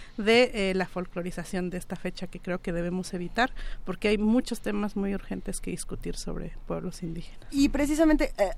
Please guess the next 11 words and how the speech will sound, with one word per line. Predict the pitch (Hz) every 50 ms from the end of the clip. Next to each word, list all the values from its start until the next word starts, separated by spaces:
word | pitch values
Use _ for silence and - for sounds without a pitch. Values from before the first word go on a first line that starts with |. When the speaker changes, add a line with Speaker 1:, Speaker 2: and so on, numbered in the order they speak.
| - -
Speaker 2:
hay, | 190 214 -
hay | - 262 302
algo | 294 302 302
interesante | 302 247 240 208 208 - 254 247 240 220
ahí, | 208 208
nos | 214 208 214
separamos, | 233 202 - 214 208 226 233 226 214 196 -
cuando | 220 208 208 208
hablamos | 208 233 240 254 254 254 247
de, | 226 226 208 175
de | - 196 185 180 -